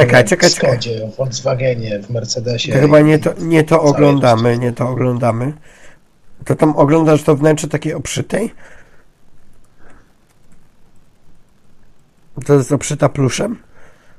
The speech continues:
Speaker 1: Zmora. Hello?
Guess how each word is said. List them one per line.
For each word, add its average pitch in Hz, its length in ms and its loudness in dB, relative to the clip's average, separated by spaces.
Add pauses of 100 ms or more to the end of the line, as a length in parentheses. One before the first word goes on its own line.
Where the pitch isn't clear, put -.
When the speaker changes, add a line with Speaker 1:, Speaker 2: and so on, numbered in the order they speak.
(3250)
Speaker 1:
Zmora. 143 380 -4 (3250)
Hello? 139 560 2